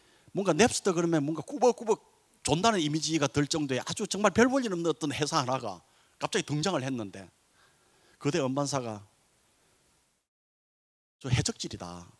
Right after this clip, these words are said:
해서 수를 걸죠. 수를 걸는-, 걸었는데 여러분, 성자는 말이죠. 기존 법에 의해서 수를 건 사람들이 기존 법에 의해서 성자가 될 수는 있어도 역사적 성자가 안 되는 경우가 너무 많거든요. 근데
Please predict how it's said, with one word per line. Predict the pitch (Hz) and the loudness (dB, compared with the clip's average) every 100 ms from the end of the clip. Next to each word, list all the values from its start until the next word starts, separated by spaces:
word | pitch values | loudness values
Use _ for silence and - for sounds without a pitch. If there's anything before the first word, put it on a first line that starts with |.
| _ _ | _ _
해서 | 147 123 | -10 -8
수를 | - 294 185 | -6 -2 -2
걸죠. | - 117 208 120 - _ _ _ - | -2 -4 -4 -6 -10 _ _ _ -16
수를 | - 208 | -6 -4
걸는-, | 170 180 151 123 - | -2 -2 -2 -6 -12
걸었는데 | - 202 160 131 120 208 - _ _ - - - - _ _ _ _ _ _ _ _ _ _ _ 135 | -4 -2 0 -2 -4 -8 -12 _ _ -20 -20 -20 -20 _ _ _ _ _ _ _ _ _ _ _ -10
여러분, | 139 143 | -6 0
성자는 | - 339 320 165 113 | 0 0 -2 -2 -4
말이죠. | 110 104 92 90 _ _ _ _ _ _ _ _ | -6 -10 -14 -18 _ _ _ _ _ _ _ _
기존 | - 254 214 | 2 4 6
법에 | 180 175 | 6 6
의해서 | 139 135 143 131 | 8 6 6 0
수를 | - 233 160 | -2 2 2
건 | 131 127 127 | 2 0 0
사람들이 | 117 120 120 117 120 120 117 113 143 160 | -2 -4 -4 -2 0 0 -2 -2 -2 -2
기존 | - 226 185 | 0 0 2
법에 | 143 143 | 2 4
의해서 | 127 120 | 2 0
성자가 | 123 - 285 175 | 0 0 2 0
될 | 139 | 0
수는 | 131 113 | -2 -4
있어도 | 101 - 101 | -8 -8 2
역사적 | 185 - 302 294 | 4 4 2 0
성자가 | 269 220 156 | -2 0 0
안 | 131 | 0
되는 | 151 156 | 0 0
경우가 | 147 113 | -4 0
너무 | 185 | 0
많거든요. | 277 117 95 104 123 - _ _ _ _ _ _ _ _ _ _ _ _ _ _ _ _ - | 0 -4 -8 -12 -12 -14 _ _ _ _ _ _ _ _ _ _ _ _ _ _ _ _ -8
근데 | 254 | 0